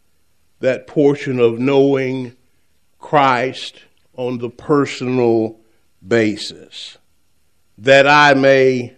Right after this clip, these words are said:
know him," that I may know him. Now, Paul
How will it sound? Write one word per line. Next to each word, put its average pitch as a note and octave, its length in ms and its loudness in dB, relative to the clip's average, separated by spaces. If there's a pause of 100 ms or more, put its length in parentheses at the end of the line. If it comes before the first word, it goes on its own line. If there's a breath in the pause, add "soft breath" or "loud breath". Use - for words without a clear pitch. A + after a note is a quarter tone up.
(120)
know A#2+ 460 0
him," F#2 320 -12 (1080)
that A#2 160 -2
I A#2+ 280 4
may A2+ 220 -2
know A2 320 -4
him. G2+ 380 -16
Now, A#2+ 120 -6
Paul G#3 680 0